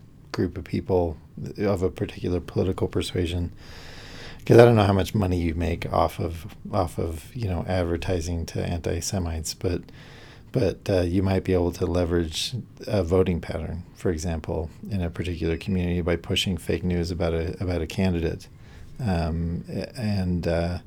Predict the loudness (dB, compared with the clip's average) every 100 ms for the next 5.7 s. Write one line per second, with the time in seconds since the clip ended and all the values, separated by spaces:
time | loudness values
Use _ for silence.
0 | -16 -20 -20 -20 -20 -20 -12 -10 2 4
1 | 8 6 6 4 4 4 4 6 6 4
2 | 0 -6 -2 0 2 2 4 6 4 2
3 | 2 2 -2 -10 -4 -4 0 2 2 2
4 | 6 6 8 6 2 -2 -14 -20 -14 -4
5 | -2 2 2 0 -6 -14